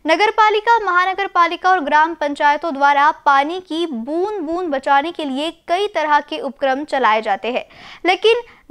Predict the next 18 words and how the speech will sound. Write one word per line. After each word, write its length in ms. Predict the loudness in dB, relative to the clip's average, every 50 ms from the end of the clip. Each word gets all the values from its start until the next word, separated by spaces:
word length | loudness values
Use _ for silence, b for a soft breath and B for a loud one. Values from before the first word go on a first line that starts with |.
| -8 -4 0
जमीनी 440 | 0 0 0 0 -4 -6 -6 -8 -8
स्तर 200 | -6 -4 -4 -2
पर 160 | 0 -2 -2
देखा 320 | 0 -2 -4 -2 -2 -2 -2
जाए 340 | 0 0 2 2 2 2 0
तो 120 | -4 -6 -2
पानी 340 | 0 2 2 2 0 -2 -4
बचाव 520 | -4 -4 -6 -4 0 2 4 4 4 2 0 -6
की 100 | -8 -6
मुहिम 400 | -4 -4 -4 -4 -6 -6 -6 -6
को 120 | -4 -4 -2
लेकर 300 | -2 -2 -4 -2 -4 -4 -4
प्रशासन 760 | -4 -6 -6 -6 -2 0 2 2 2 0 -2 -4 -4 -4 -4
ही 120 | -4 -6 -6 -4
गंभीर 480 | -4 -2 -2 -2 -4 -4 -4 -4 -4 -4
नजर 400 | -4 -4 -4 -2 -2 -2 -2 -2 -4
नहीं 300 | -4 -4 -4 -4 -4 -4
आता। 300 | -4 -4 -2 -4 -4